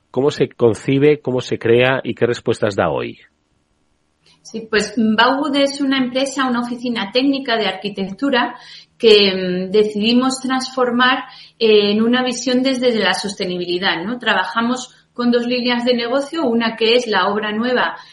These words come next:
Speaker 2: eh, basada en la industrialización con madera técnica, y la otra es la rehabilitación del parque inmobiliario existente con criterios de eficiencia energética. Estamos trabajando en esas dos líneas en paralelo y es encaminados eso, a hacer un poco,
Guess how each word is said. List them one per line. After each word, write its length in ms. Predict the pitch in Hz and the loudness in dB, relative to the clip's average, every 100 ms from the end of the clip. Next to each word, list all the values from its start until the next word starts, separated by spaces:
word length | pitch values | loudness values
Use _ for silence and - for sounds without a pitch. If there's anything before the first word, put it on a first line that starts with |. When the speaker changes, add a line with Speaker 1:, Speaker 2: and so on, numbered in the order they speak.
| _ | _
Speaker 2:
eh, 440 | 190 185 185 185 180 175 | -10 -8 -6 -6 -8 -6
basada 340 | 170 180 - 220 | -4 -4 -2 -2
en 100 | 226 | 0
la 100 | 220 | 0
industrialización 880 | 226 226 226 220 214 214 - 277 233 | 0 -2 -2 -2 -2 -4 0 0 0
con 200 | 202 185 | -2 -2
madera 420 | 170 196 220 220 | -2 -2 -2 -2
técnica, 480 | 254 262 269 285 339 - _ _ | 0 0 0 -4 -8 -10 _ _
y 140 | 233 240 | -6 -2
la 240 | 247 233 - - | 2 2 2 2
otra 280 | 254 262 | 2 2
es 100 | 311 | 0
la 280 | 269 226 208 | 4 4 4
rehabilitación 800 | 208 196 214 208 208 196 - 254 | 2 2 2 0 -2 -4 0 0
del 220 | 254 240 | 2 0
parque 260 | - 214 226 | -2 -4 -2
inmobiliario 760 | 220 220 214 214 214 214 220 220 | -2 -2 0 0 -2 0 0 0
existente 680 | 214 - 214 - 240 254 | -2 -6 -8 -6 -4 -2
con 180 | 277 214 | -2 -2
criterios 560 | - 190 220 214 220 202 | -4 -6 -2 0 0 0
de 140 | 208 | 0
eficiencia 520 | 185 196 202 214 220 | 0 -6 -4 -4 -2
energética. 680 | 202 170 - 170 - - - _ _ | -4 -6 -10 -16 -16 -20 -20 _ _
Estamos 380 | - 208 - 247 | -4 2 4 4
trabajando 500 | 240 254 254 262 254 | 6 6 6 4 0
en 60 | 254 | 0
esas 300 | 247 247 226 | -2 -2 0
dos 160 | 254 | 0
líneas 400 | 254 262 254 247 | 0 -2 -2 -4
en 120 | 262 240 | -2 0
paralelo 540 | 247 247 254 262 269 | 2 4 4 2 2
y 220 | 269 214 | 2 4
es 180 | 214 - | 2 0
encaminados 1000 | 233 202 - 190 196 190 196 190 202 226 | -6 -8 -10 -6 -2 0 0 -2 -4 -4
eso, 240 | 247 247 196 | -6 -2 -2
a 80 | |
hacer 240 | 180 180 208 | -2 -2 0
un 180 | 226 226 | 0 -2
poco, 380 | 226 240 247 | -2 2 0